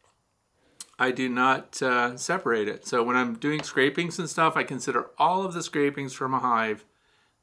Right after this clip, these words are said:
valuable. So I take with me a stainless steel bucket. And everything I scrape off, whether it's burr comb or whether it's propolis to scrape the edges to make sure these boxes fit well,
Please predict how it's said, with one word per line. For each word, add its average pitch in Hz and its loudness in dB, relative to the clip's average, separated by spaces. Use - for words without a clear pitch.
valuable. 104 0
So 117 2
I 117 -8
take 139 -2
with 151 -2
me 110 -4
a 117 -8
stainless 156 -4
steel 131 0
bucket. 120 -6
And 117 2
everything 165 4
I 156 4
scrape 135 2
off, 104 2
whether 117 2
it's 107 -2
burr 156 4
comb 143 2
or 117 2
whether 117 2
it's 117 -4
propolis 151 4
to - -8
scrape 131 0
the 139 -4
edges 123 0
to 123 -6
make 120 -4
sure 123 -4
these 113 -4
boxes 143 0
fit 180 -4
well, 123 0